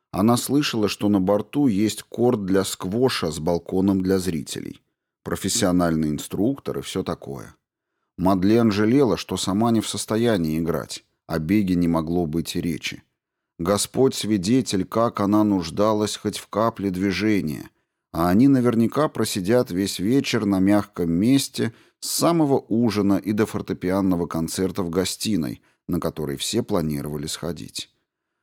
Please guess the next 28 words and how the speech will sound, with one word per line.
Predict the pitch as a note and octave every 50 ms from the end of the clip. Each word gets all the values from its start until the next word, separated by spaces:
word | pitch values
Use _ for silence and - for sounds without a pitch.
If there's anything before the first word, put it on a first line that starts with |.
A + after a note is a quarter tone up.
| _ -
Гостиная, | F2 F2+ G2+ G#2+ - - - - F3+ F3+ E3 D#3+ D#3
по | C#3+ - B2+
крайней | - B2 A#2+ C3 C3+ B2+ G#2+
мере, | F#2+ G2 A2+ B2 A#2+
была | G2 F2 F2+ F2+ G2+ G#2
прекрасной, | - G#2 G2 - - E2 D#2+ E2 E2+ E2 - - D2+ D#2+ E2 - _ _ _ _ _
с | - -
абиссонскими | G2+ F#2 F2+ F#2 - - - A2 A2 G#2+ G2 - - F#2+ F2+ F2
гобеленами | E2 D#2+ E2+ D2+ E2 D#2+ F2 G#2 B2+ C3 C3 A#2+ A#2+ A#2+
и | A#2 - A2+ B2
витражными | A#2 A2 - - F2+ E2+ F2 F2 E2+ F2 F#2 F#2 F#2 F#2 -
окнами. | - E2 D2 - - - - G1+ G1+ G1+ _ _ _ _ _ _ _ _ _ -
Мадлен, | - G#2 A2 A#2+ B2 A2 A#2+ C#3 E3+ G3 G3 F#3 E3+
однако, | D3 B2+ A2+ A#2+ D3 D#3+ - - C#3+ C3+
осталась | B2+ B2+ - - - C#3 C#3 C3+ B2+ A#2+ -
следить, | - - A2+ A2+ A2+ G#2 F#2+ C3 E3 F3 - -
как | - B2+ C#3 -
они | C#3+ B2+ A#2+ A#2+ A#2+
разыгрывают | A#2 A2+ G2+ F#2+ F#2+ G2 F#2+ F#2+ G#2 G#2 G2+ A2+ A#2 A#2 A2 _
партию. | - A2 E2+ E2 - - - A#1 G1+ G#1+ - - _ _ _ _ -
Леди | F#2 F2+ F#2+ G2 G2+ F#2 F2 F#2+
и | F#2+ - F2 E2+
сэр | - - - F#2+ F2+ E2+ E2+
Дафф | D#2 D2+ F2 D#2+ D#2+ D#2+
Гордон | D2+ E2 G#2 B2 C3+ C3+ A#2 C3 C3 B2+ A#2
против | - G#2 A#2+ B2 - - B2 - -
миссис | G2+ G2+ G#2+ G#2+ - - G#2 - -
Флетчер | - - F2 E2+ F2+ G2+ G#2 - - A#2+ G#2+ -